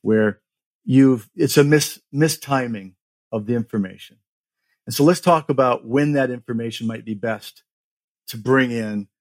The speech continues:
and then why and how that could be beneficial if you get it earlier." And so there's an example of, and that happens a lot, where it's actually a part of the actual way they play the game that is changed. Yeah. And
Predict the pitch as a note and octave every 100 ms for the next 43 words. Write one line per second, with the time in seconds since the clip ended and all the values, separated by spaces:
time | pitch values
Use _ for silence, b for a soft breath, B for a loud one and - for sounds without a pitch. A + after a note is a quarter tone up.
0 | _ _ C3 B2 B2 A2+ A#2+ A#2 G#2+ G#2+
1 | - _ _ - G#2 C3 B2+ B2+ A#2 _
2 | _ _ D3+ C3 B2 A#2+ A#2+ A2+ A#2 -
3 | A2+ G#2+ G#2+ A2+ G#2+ G#2 G#2 G2+ G2 G2
4 | _ _ _ _ _ _ _ _ C#3+ D3
5 | - B2+ - F#3 G3+ G#3+ E3 D3 A#2 G#2+
6 | A#2 G#2+ - G2+ G#2 A2 G#2+ G#2 - _
7 | _ _ C3 E3+ D#3+ C3 A2+ A2 G2+ G2
8 | G2+ _ _ _ A2 A2 G#2 - _ _
9 | _ _ _ _ C#3+ E3 F3+ F3+ F3 C#3
10 | - - D3+ C3+ A#2 A#2 A#2+ - A2 A2+
11 | G#2+ G2+ A#2+ A2 G2+ G2 A2+ A2+ G2+ F#2+
12 | _ A#2 F#2+ - G#2+ F#2 - - _ _
13 | _ _ _ _ _ _ _ _ _ _
14 | _ _ F#3+ C3 A2+ D#3 D#3+